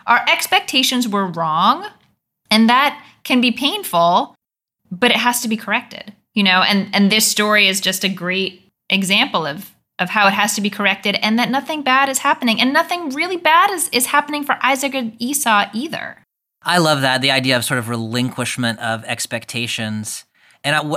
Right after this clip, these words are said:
Speaker 2: I really appreciate what you're saying about that the pain is real, right? Even, even if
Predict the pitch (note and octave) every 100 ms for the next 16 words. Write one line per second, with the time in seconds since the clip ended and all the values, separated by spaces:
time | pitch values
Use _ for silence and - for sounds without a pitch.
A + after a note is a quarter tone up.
0 | - D3 C#3 D3+ E3+ D3+ B2 - C3+ B2+
1 | C3 B2 A#2+ A#2+ A#2 A#2 - A#2+ A2+ A2
2 | G#2+ G#2+ G#2+ - _ A#2 C3 A#2+ C#3+ -
3 | E3 C#3 B2 B2 A2+ F#2 - _ B2+ B2
4 | - _ - _ - E3 D#3+ - E3 F3
5 | D3+ C#3 C#3 - -